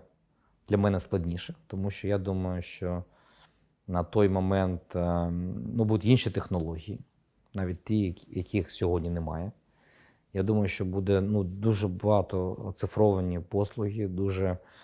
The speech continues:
велика кількість буде і роботизації, автоматизації. А, але я впевнений, що за двадцять років все буде набагато краще, ніж сьогодні.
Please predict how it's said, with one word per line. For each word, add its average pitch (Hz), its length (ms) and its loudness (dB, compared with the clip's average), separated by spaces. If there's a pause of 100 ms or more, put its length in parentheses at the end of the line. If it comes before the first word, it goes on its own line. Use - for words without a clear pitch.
(580)
велика 98 280 0
кількість 92 420 -2
буде 90 380 -4 (180)
і 92 360 -2 (300)
роботизації, 110 920 2
автоматизації. 101 1080 -2 (680)
А, 90 480 2 (100)
але 101 280 6 (480)
я 98 140 -6
впевнений, 110 460 4
що 95 420 -2 (680)
за 104 100 -4
двадцять 95 380 2
років 113 440 2 (540)
все 107 280 2
буде 98 200 0
набагато 98 340 2
краще, 92 340 0
ніж 87 180 -4
сьогодні. - 360 -10